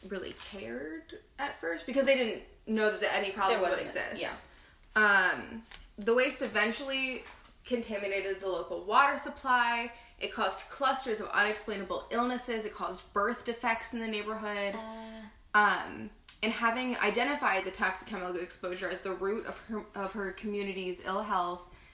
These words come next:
Speaker 1: she transformed herself virtually overnight from a shy housewife into a strong-minded grassroots organizer.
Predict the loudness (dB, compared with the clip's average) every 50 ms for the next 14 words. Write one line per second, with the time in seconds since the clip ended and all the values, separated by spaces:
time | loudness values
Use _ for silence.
0 | -20 -20 -16 -10 -8 -6 -4 -2 -2 -2 -2 -2 -2 -2 -2 -2 -2 -2 0 2
1 | 2 2 0 -4 -4 -2 -2 -2 -2 -2 -2 -2 -2 -2 -2 -4 -2 0 0 0
2 | 0 0 -2 -4 -4 -4 -6 -8 -8 -8 -8 -6 -6 -2 0 2 4 4 4 2
3 | 2 2 2 0 0 -2 -2 -2 -2 -2 -4 -8 -8 -8 -8 -8 -8 -6 -2 0
4 | 0 0 0 0 0 0 0 0 -2 -6 -8 -8 -4 -2 0 2 2 0 -2 -4
5 | -6 -8 -6 -6 -4 -4 -4 -4 -6 -8 -8 -8 -8 -10 -10 -12 -12